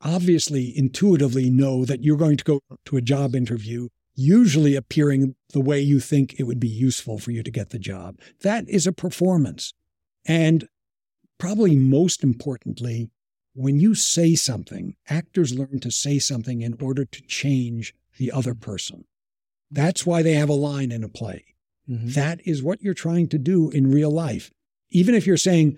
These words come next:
Speaker 1: "I'd like a cup of coffee," you're trying to change the other person. They're not
Speaker 2: Mm-hmm.
Speaker 1: gonna bring you a cup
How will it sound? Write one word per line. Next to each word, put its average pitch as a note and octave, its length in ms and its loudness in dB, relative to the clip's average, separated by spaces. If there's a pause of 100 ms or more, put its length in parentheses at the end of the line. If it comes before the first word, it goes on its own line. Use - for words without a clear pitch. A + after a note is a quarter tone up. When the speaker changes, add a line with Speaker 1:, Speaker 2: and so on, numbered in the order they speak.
(120)
Speaker 1:
"I'd D3+ 160 0
like E3+ 180 2
a C#3+ 60 -4
cup - 200 -4
of C3+ 140 -4
coffee," D3 480 -4
you're G#3+ 200 0
trying G#3+ 300 0
to A3 80 0
change B3 340 2
the A3+ 80 4
other D3+ 160 4
person. C#3 320 0
They're F#3 140 2
not G#3 100 4
Speaker 2:
Mm-hmm. F#3 80 0
Speaker 1:
gonna F3+ 140 4
bring E3 140 4
you D3+ 100 4
a C3+ 40 0
cup - 160 0